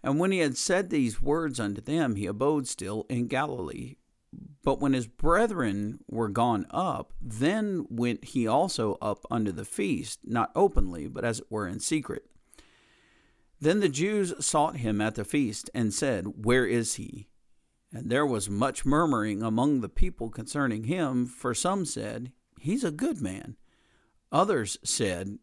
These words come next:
'No, but he deceives the people.' Howbeit no man spoke openly of him for fear of the Jews. Now about the midst of the feast,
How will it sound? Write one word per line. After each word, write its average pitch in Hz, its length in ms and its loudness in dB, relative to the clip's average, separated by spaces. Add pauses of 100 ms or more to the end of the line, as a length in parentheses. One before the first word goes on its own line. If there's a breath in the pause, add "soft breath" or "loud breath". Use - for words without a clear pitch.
'No, 95 580 2 (640 soft breath)
but 104 180 2
he 143 160 6
deceives 135 600 2
the 104 120 -4
people.' - 580 2 (1000)
Howbeit 147 420 2
no 160 180 2
man 165 260 2
spoke 147 440 0
openly 117 600 4
of 98 140 -6
him 95 320 -4
for 101 220 -6
fear 127 320 2
of 95 80 -8
the 104 100 -8
Jews. 131 540 -4 (840 soft breath)
Now 139 180 4
about 185 260 4
the 160 80 0
midst 151 400 0
of 127 100 0
the 107 140 -2
feast, - 720 -2